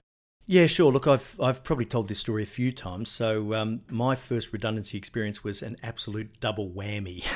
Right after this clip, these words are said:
<laughs> And it was almost twenty years ago at a mining company I worked for in Australia. Uh, we went through a semi-hostile takeover where we were the target. My fate was sealed early. Uh, they said to me, "Look, we've got a chief information officer in London.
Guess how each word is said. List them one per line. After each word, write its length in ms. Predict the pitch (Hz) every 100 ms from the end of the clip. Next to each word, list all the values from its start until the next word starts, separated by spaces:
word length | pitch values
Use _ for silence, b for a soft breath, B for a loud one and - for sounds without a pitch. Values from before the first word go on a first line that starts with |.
| -
<laughs> 160 | -
And 220 | 151 127 B B B
it 60 | 117
was 140 | 123
almost 220 | 165 127
twenty 200 | - 113
years 240 | 101 110 113
ago 180 | 110 123
at 40 |
a 40 | 104
mining 320 | 104 110 107
company 320 | - 110 107
I 40 | 104
worked 280 | 107 104
for 160 | - 104
in 80 | 98
Australia. 580 | 95 - 104 113 185 202 B B B B _
Uh, 320 | 107 107 104 -
we 220 | 202 113 107
went 220 | 131 131
through 140 | 113
a 40 | 104
semi-hostile 1000 | - 127 120 107 117 - 113 - 98 98
takeover 520 | 113 104 131 - 120
where 160 | 107
we 160 | 101 104
were 120 | 92
the 80 | 90
target. 480 | - 98 101 190 208 b b b _ _ -
My 120 | 135
fate 260 | 156 165 175
was 160 | 165
sealed 280 | - 180 143
early. 440 | 82 80 131 214 - _ _ _
Uh, 240 | 113 107 107
they 180 | 117 120
said 180 | - 123
to 60 | 107
me, 80 |
"Look, 180 | 117 107
we've 140 | 113 104
got 160 | 113
a 80 | 110
chief 320 | 107 160 156
information 440 | 120 - 110 107 107
officer 320 | - - 95
in 120 | 87
London. 480 | 90 82 117 202